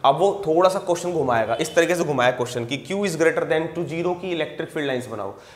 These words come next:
Q less than to zero की क्या बनाओ, Electric field lines बनाओ। तो वो हम लोग समझ चुके हैं किस तरीके से बनानी है। ठीक,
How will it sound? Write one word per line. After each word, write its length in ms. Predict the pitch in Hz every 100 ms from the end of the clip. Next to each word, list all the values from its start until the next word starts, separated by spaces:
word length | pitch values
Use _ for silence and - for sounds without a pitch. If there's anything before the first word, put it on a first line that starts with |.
| - -
Q 120 | 185
less 280 | 185 160 170
than 220 | 156 156
to 140 | 160 139
zero 200 | 147 147
की 80 | 165
क्या 160 | 147
बनाओ, 240 | 135 135 131
Electric 300 | 139 139 139
field 160 | 151 131
lines 220 | 123 110
बनाओ। 220 | 107 104
तो 180 | - 139
वो 180 | 139 156
हम 260 | 151 123
लोग 140 | 151 170
समझ 200 | 131 117
चुके 160 | 120
हैं 100 | 156
किस 160 | 160 -
तरीके 240 | 135 120
से 100 | 127
बनानी 380 | 131 101 92 90
है। 80 | 90 - - - -
ठीक, 220 | 202